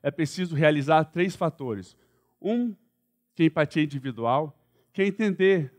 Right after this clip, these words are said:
o, o, a situação da, da pessoa através do olhar dele.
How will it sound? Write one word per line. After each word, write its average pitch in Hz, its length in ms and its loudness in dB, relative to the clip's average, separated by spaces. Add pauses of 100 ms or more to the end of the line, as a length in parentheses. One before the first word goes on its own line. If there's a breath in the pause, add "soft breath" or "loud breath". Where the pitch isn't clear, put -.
(100)
o, 135 480 -8
o, 123 460 -10 (140)
a 123 80 -4
situação 156 840 -4
da, 131 140 -6
da 123 140 -6
pessoa 151 320 -2
através 147 480 -2
do 156 80 -10
olhar 143 320 0
dele. 107 360 -6